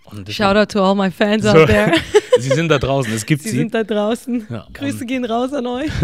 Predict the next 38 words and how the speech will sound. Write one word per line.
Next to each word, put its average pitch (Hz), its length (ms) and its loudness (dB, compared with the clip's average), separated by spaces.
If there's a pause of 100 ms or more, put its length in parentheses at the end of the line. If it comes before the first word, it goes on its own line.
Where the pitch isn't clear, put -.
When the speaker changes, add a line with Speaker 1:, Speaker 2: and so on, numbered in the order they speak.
(140)
Speaker 1:
<laughs> - 280 -18
Ich - 60 -18
muss 156 140 -6
noch 160 60 -6
mal 127 80 -4
raussuchen, 113 480 -12
wer 113 100 -6
das 107 220 -12
war. 110 120 -8
Vielleicht 104 300 -14
finde 120 160 -12
ich 98 60 -14
die 107 100 -16
Person 101 320 -16
auch - 140 -20
noch, 95 160 -20 (580)
die 98 160 -16
das 92 140 -20
mal 98 120 -16
vorgeschlagen 101 560 -14
hat. 127 120 -16 (640)
Genau, 117 260 -6
auf 101 220 -16
jeden 123 160 -8
Fall, 117 420 -6 (200)
deswegen 123 300 -8
sitzen 113 280 -14
wir 101 60 -16
jetzt 98 100 -20
hier 101 100 -18
zusammen. 98 340 -18
Speaker 2:
Mhm. 208 300 -16 (100)
Speaker 1:
Freut - 220 -10
mich. 90 160 -18 (240)
Speaker 2:
Freut 247 180 -10
mich 254 180 -16
auch. 208 300 -16
Speaker 1:
Ja. - 100 -20